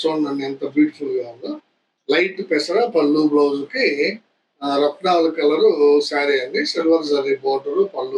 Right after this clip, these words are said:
వస్తుంది. కావాల్సిన వాళ్ళు అడగండి. ఇది ఒక కలర్ కాంబినేషన్ అండి. పెసరపచ్చ పళ్ళు బ్లౌజ్, శారీ వచ్చేటప్పటికి బాటిల్ గ్రీన్ అండి. చూడండి ఎంత బాట్-, బ్యూటిఫుల్ గా ఉందో. ఇది లైట్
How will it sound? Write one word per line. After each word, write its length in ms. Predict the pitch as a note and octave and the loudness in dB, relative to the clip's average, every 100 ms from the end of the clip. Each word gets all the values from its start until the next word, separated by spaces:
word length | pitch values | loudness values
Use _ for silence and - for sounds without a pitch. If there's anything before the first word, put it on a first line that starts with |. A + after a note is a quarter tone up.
| - | -8
వస్తుంది. 500 | - - _ - D#4+ _ _ _ _ - | -12 -20 _ -12 -12 _ _ _ _ -2
కావాల్సిన 420 | C#3 C#3 - C#3+ | 0 -2 -6 -2
వాళ్ళు 160 | E3+ D3 | 0 0
అడగండి. 320 | - - - | -6 -16 -4
ఇది 120 | G3+ | -2
ఒక 140 | G3+ G#3 | 0 0
కలర్ 240 | A3 A#3 | 0 0
కాంబినేషన్ 560 | G#3+ E3+ D#3 C#3+ - C#3 | 0 -2 -2 -4 -4 -6
అండి. 160 | B2+ F3 A#3+ F3+ | -2 -2 0 -4
పెసరపచ్చ 600 | - G#3+ G#3+ G3+ G3+ A3 E3+ D#3+ F#3+ F#3+ | -2 -2 0 0 -2 -2 -2 0 -2 0
పళ్ళు 260 | D#3+ E3+ F#3 D#3 | 2 4 4 4
బ్లౌజ్, 380 | D3 C#3 B2+ D#3+ F4 - _ _ _ _ _ - | 4 2 2 0 0 -8 _ _ _ _ _ -6
శారీ 280 | F#3+ C#4+ C#4 A3 | -2 0 2 2
వచ్చేటప్పటికి 640 | G#3 G3+ F#3 F#3 - C#3 G3 E3 E3 C#3+ | 2 0 0 -4 -4 -2 0 2 0 0
బాటిల్ 360 | D3+ F#3 F#3 E3 C#3 | 0 0 -2 -4 -6
గ్రీన్ 260 | C#3+ C3 B2 | -2 -2 -2
అండి. 180 | C3+ D#3+ D#3 | -2 -2 0
చూడండి 280 | D3+ C#3+ | -2 0
ఎంత 180 | C#3 C#3+ C#3 | -8 -12 -10
బాట్-, 260 | C#3 C#3+ _ _ _ _ D3+ | -6 -6 _ _ _ _ 0
బ్యూటిఫుల్ 460 | D3+ - D4 C4+ | 0 0 -8 -6
గా 60 | B3+ A#2 | -6 -8
ఉందో. 200 | - D#4 E4 - - - _ _ _ - | -16 -10 -10 -10 -14 -14 _ _ _ -4
ఇది 180 | G3 F3+ D3+ E3 A3 D4+ _ _ _ _ - - - - - E3+ D#3 | 0 0 0 -2 -4 -8 _ _ _ _ -12 -12 -6 -4 -4 -2 0
లైట్ 260 | F#3+ G#3 | 0 0